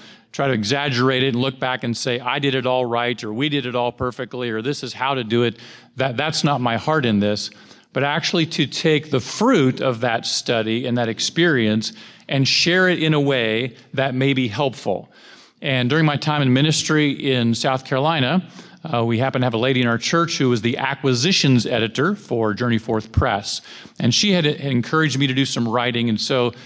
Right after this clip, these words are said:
actually during the transition time going from pastoring to, uh, to being a professor, I thought, "You know, I think this is a time when I can focus on this and really, really produce this." And so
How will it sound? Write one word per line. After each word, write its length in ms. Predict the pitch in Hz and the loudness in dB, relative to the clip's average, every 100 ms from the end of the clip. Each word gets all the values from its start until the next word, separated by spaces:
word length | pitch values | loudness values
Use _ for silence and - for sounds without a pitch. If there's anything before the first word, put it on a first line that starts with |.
| - - | -20 -6
actually 280 | 135 - 135 | -6 -2 0
during 180 | 135 | 2
the 60 | 120 | 2
transition 600 | - 139 123 135 143 135 | 0 0 0 0 0 -2
time 380 | 120 135 120 120 | -2 -2 0 0
going 220 | 117 113 | 0 0
from 160 | 117 110 | -2 -6
pastoring 640 | 131 123 117 - 113 110 | -2 -4 -4 -6 -4 -4
to, 360 | - 120 110 110 - - - - | -4 -2 -2 -4 -8 -20 -20 -8
uh, 140 | 113 110 | -4 -4
to 100 | 123 | 0
being 160 | 123 | 2
a 60 | 113 | 2
professor, 600 | 120 110 156 139 - 120 | 0 -4 -2 -2 0 0
I 120 | 107 | 0
thought, 260 | - 120 123 | 0 -2 0
"You 80 | 120 | 0
know, 140 | 120 | 2
I 80 | 113 | 0
think 260 | 117 139 | -2 0
this 180 | 120 135 | 0 0
is 120 | 131 | -2
a 60 | 113 | -4
time 360 | - 123 113 110 | -4 -2 0 0
when 140 | 110 | -2
I 160 | 120 127 | -2 -2
can 160 | 110 | -4
focus 440 | - 131 131 120 120 | -2 0 0 -2 -2
on 180 | 107 | 0
this 260 | 104 107 - - - - | 0 -2 -6 -12 -20 -8
and 200 | 107 104 | -2 0
really, 340 | 117 117 113 | 2 2 0
really 380 | - 117 110 107 | -2 -2 0 0
produce 480 | 107 117 107 127 - | -2 -2 2 2 0
this." 340 | 104 104 - | -2 -4 -2
And 100 | 104 | -4
so 320 | - 123 113 | -2 0 0